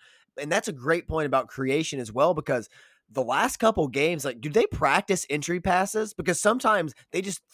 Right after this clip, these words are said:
throw it to him and just, like, hope Hunter Dickinson will catch it at a, there's no angle, there's nothing there. So it's like, I don't know if they're uncomfortable with some of it, but I'll tell you one way to negate that and just, like,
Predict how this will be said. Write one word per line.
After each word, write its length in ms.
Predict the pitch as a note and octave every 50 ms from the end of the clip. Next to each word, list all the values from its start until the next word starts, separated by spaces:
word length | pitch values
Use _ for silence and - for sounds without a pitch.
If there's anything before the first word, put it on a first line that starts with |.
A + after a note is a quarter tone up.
| _ -
throw 360 | C#3 C3+ C#3+ E3 D#3+ F#3+ F#3+
it 80 | E3+ - _
to 120 | - F3+ E3+
him 80 | E3+
and 80 | D#3+ D3
just, 60 | B2+
like, 180 | D3 C3+ - -
hope 260 | - D#3 D#3+ E3+ -
Hunter 180 | C#3+ D#3 D3+ C#3
Dickinson 360 | C3 D#3 D3+ - - D3+ C#3+
will 100 | B2 A2
catch 340 | - - D#3 D#3 - - D3+
it 80 | - - -
at 100 | C#3 C#3
a, 140 | C3 B2 - _ _ - C3
there's 200 | D3 C#3+ A#2+ B2
no 220 | C#3 D#3+ G3+ G#3
angle, 420 | F3+ D3 C#3 C3 A#2 B2+ B2+ B2 - - - _
there's 160 | - C3 B2+ B2
nothing 420 | C#3+ E3+ G3 G3+ G3 E3 D3+ C#3
there. 360 | C3 D3+ E3 C#3+ B2 A2+ - _ - - _ _
So 100 | - D#3+
it's 140 | D#3+ -
like, 240 | - D#3 C#3 - - _
I 60 | -
don't 140 | E3+ F#3+ F#3
know 80 | E3+ D#3
if 80 | B2+
they're 140 | - C#3+ C3
uncomfortable 760 | A#2+ C3 B2+ - - D#3 E3 F#3 F3+ - F3+ E3+ F3+ F#3 F3
with 140 | F3 F3 E3
some 240 | - F#3+ F3+ F#3 F#3
of 100 | E3+ E3+
it, 240 | F#3 F#3+ - - - _ _ _ _ _ _ _ _
but 240 | C3 B2+ B2 A#2 - _ -
I'll 100 | C#3 F3
tell 100 | - A#3+
you 120 | A3+ F#3+ D3+
one 260 | C3 C#3+ D#3 D#3 D3+
way 140 | D3+ D3 C#3
to 80 | C3+
negate 480 | A#2+ A2+ G2+ G2 A2+ C3 D3+ E3 - -
that 260 | A#2+ G#2 G#2 A2 - -
and 120 | A#2+ A#2 A2
just, 200 | C3 B2+ - -
like, 200 | A2+ G#2+ -